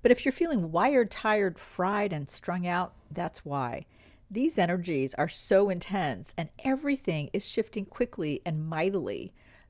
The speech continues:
The world stage is a mirror of what's happening energetically, and we are seeing so many layers of density and brokenness, a total lack of integrity,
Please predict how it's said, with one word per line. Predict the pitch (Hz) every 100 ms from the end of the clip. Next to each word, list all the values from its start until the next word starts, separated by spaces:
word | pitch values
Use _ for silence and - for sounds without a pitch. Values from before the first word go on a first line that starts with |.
| -
The | 175 170 190
world | 180 240 240
stage | - - 233 214 156 185 -
is | - 175
a |
mirror | 170 185 247 156 131 -
of | 156
what's | 190 -
happening | - 190 190 170 151 -
energetically, | 151 151 160 151 - 151 117 101
and | 170
we | 170 170
are | 165
seeing | - - 208 196 180 -
so | - - 247
many | 269 254 202
layers | 175 175 202 151 139 147 170
of | 156
density | 175 202 196 185 -
and | 165 -
brokenness, | 180 196 - 156 147 - - - - -
a | 226
total | - - 330 381
lack | 190 175 233
of | 196
integrity, | 147 - - 196 131 - 85